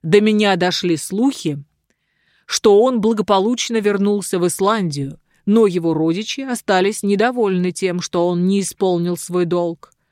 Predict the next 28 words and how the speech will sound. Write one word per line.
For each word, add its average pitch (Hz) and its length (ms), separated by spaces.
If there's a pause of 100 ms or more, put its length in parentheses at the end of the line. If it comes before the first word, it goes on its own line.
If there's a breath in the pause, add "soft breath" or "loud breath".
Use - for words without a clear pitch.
(200)
Возможно, 185 680
твой 170 260
спутник 180 580
задумал 180 680
завершить 156 800 (200)
то, 190 140
что 170 200
не 170 100
смог 165 320
сделать 151 480
его 170 220
дядя. 151 480 (800)
«Я 185 180
прослежу 196 520
за 151 160
ним», 139 240 (200 soft breath)
пообещал 160 520
Харальд. 147 580 (320)
«Ты 254 160
полезный 196 540
человек, 156 580 (220 soft breath)
и 208 120
мне 226 220
не 226 120
хотелось 220 520
бы 143 140
потерять 165 480
тебя 156 420